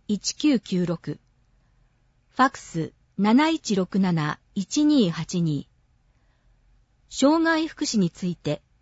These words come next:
障害福祉課。電話七一七零一七五二。ファックス七一六七零二九四。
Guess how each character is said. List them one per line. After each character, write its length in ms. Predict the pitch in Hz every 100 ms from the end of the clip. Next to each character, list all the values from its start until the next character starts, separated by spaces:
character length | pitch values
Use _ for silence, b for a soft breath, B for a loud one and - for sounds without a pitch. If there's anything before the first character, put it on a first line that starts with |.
| _ _ _ -
障 320 | - 240 233
害 220 | 220 208
福 200 | - 185
祉 180 | - -
課。 160 | 156 _ _ _ _ _ _ _ _ _ _ 170
電 340 | 202 220 226
話 280 | 214 196 - -
七 320 | 202 214 294
一 280 | 320 - 190
七 280 | 175 190 185
零 360 | 175 156 139 - -
一 240 | 185 - 302
七 300 | 311 214 151
五 260 | 156 170
二。 380 | 160 160 127 - _ _ _ _ _ _ _ _
フ 120 | - 262
ァ 20 |
ッ 20 |
ク 60 | -
ス 380 | - 180 160 - _ _
七 300 | 202 214 285
一 260 | 302 - 208
六 240 | 185 -
七 440 | 202 190 156 151 - _ -
零 280 | 220 294 294
二 280 | 285 196 156
九 280 | - 190
四。 340 | 175 165 139